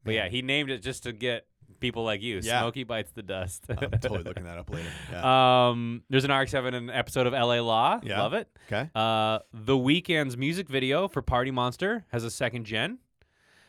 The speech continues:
Speaker 1: Um, C S I Miami.
Speaker 2: Everything.
Speaker 1: Of course
Speaker 2: Yeah.
Speaker 1: it has
Speaker 2: Yeah.
Speaker 1: R X seven. Monster Garage did a build. Um, I know this m-, movie was very important to you, Steve. Bikini Summer three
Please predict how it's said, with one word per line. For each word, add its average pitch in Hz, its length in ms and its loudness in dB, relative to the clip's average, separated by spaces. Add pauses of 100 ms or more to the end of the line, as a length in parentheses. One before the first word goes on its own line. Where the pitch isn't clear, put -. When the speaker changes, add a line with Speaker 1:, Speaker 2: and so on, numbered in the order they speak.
(180)
Speaker 1:
Um, 113 400 -2
C 107 220 -8
S 101 160 -4
I 113 100 -4
Miami. 117 720 -4
Speaker 2:
Everything. 95 380 -6
Speaker 1:
Of - 80 -20
course 117 180 -4
Speaker 2:
Yeah. 98 120 -2
Speaker 1:
it 92 40 -6
has 92 240 -4
Speaker 2:
Yeah. 90 180 -4
Speaker 1:
R 101 140 -2
X 98 140 -6
seven. 95 340 -4 (400)
Monster 120 320 2
Garage 120 500 4
did 127 140 -2
a 127 60 -2
build. 135 500 2 (480)
Um, 120 560 0 (560)
I 135 80 2
know 233 160 0
this 233 240 -4
m-, 160 220 -12
movie 156 320 0
was 120 160 -2
very 131 220 2
important 117 320 -4
to 101 40 -6
you, 107 260 -4
Steve. 85 440 -8 (680)
Bikini 190 520 -6
Summer 180 360 -2
three 180 680 -6